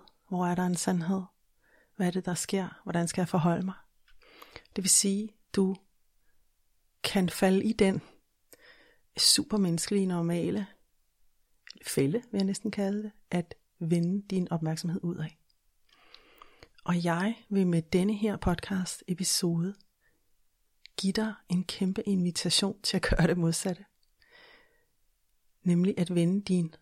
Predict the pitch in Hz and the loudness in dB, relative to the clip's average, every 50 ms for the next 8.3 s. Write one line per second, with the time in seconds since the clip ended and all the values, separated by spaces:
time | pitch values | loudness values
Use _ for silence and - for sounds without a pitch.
0 | _ _ _ - 170 160 165 160 160 160 - - 165 - 208 190 - - - - | _ _ _ -2 0 2 2 2 2 2 0 -2 -2 -2 -2 -4 -6 -4 -4 -2
1 | 156 - 160 156 156 - - _ _ _ _ _ _ _ _ _ _ _ _ _ | -2 0 0 -2 -4 -4 -10 _ _ _ _ _ _ _ _ _ _ _ _ _
2 | _ - - 196 196 208 202 196 190 180 170 - - 190 - - _ _ _ _ | _ -8 -4 -2 -2 0 -2 -2 -4 -4 -4 -4 -6 -6 -8 -12 _ _ _ _
3 | _ _ _ _ _ _ _ - - - - - - _ - - 202 - 196 190 | _ _ _ _ _ _ _ -20 -20 -20 -20 -20 -20 _ -4 -4 0 2 4 4
4 | 175 185 190 180 180 - - - - _ _ _ _ _ - - - 175 175 175 | 4 4 2 0 0 -2 -4 -8 -18 _ _ _ _ _ -18 -6 -2 0 0 0
5 | - 208 - 202 185 185 180 - - 196 180 180 - - - 180 180 180 170 - | 0 0 0 0 0 0 -2 -2 -4 -4 -4 -4 -6 -6 -4 -4 -4 -4 -6 -6
6 | - - - - 196 180 165 180 175 165 - - - - - - - - - - | -4 -2 0 2 0 0 0 -2 -4 -4 -4 -4 -4 -6 -8 -10 -14 -12 -6 -2
7 | 190 175 - 180 180 175 - - _ - - 185 175 160 - - - 170 - 170 | -2 -2 0 -2 -4 -6 -8 -12 _ -4 -2 0 0 0 0 0 -2 -2 -2 0
8 | 165 165 156 156 156 170 | 0 0 0 0 -2 -4